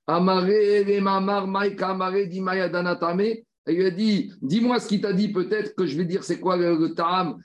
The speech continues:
la raison de ce din de mon père. Amare, adetania, Rabbi Yossi, Omer, kvisatan, kodmin, echaye, acherim, kramin, alan. Il n'y a enseigné dans la Braïta que Rabbi Yossi, ton père, il nous a dit une bombe. Il a dit que quoi ?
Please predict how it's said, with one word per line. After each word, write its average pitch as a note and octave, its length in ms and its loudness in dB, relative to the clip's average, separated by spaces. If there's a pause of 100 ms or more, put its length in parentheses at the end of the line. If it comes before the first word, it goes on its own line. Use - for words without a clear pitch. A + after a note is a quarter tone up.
(100)
la E3 140 0
raison F3+ 400 2
de E3 180 2
ce E3 140 0
din E3+ 240 0
de E3 100 0
mon D3+ 200 -2
père. D#3+ 260 -2 (340)
Amare, B2+ 520 0
adetania, D#3 640 0
Rabbi D#3 260 0
Yossi, - 320 0
Omer, E3+ 400 -2
kvisatan, F3 800 0
kodmin, F3+ 540 0
echaye, F3+ 420 -2
acherim, F3+ 440 -2
kramin, F3+ 380 -2
alan. E3 360 -2 (360)
Il G3 180 2
n'y G3 100 2
a F#3+ 80 2
enseigné F#3+ 340 0
dans F#3+ 120 0
la F3+ 140 0
Braïta F3 340 -2
que E3 120 -6
Rabbi F3 200 -2
Yossi, E3+ 260 -2
ton F3 160 -4
père, F#3 180 -2
il F#3 60 0
nous E3+ 140 0
a F3+ 60 0
dit F3+ 140 0
une F#3+ 100 2
bombe. G#3 340 0 (280)
Il F3+ 180 0
a F#3+ 80 0
dit G3 160 -2
que G3 100 0
quoi ? D#3+ 440 0